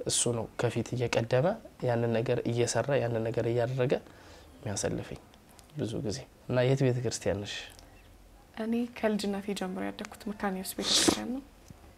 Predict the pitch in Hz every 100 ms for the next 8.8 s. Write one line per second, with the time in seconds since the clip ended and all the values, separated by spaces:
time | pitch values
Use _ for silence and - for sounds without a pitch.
0 | - - - - - - 202 202 196 185
1 | 190 190 185 - 196 190 - - 202 226
2 | 302 - 139 120 107 127 - - - -
3 | - - - 208 196 196 202 202 208 214
4 | - - - - 214 214 - - 123 123
5 | 120 113 107 - - 107 113 120 123 131
6 | 190 - - - - - - 120 - 120
7 | 113 123 120 127 120 - 123 123 120 123
8 | - - - 117 120 117 113 -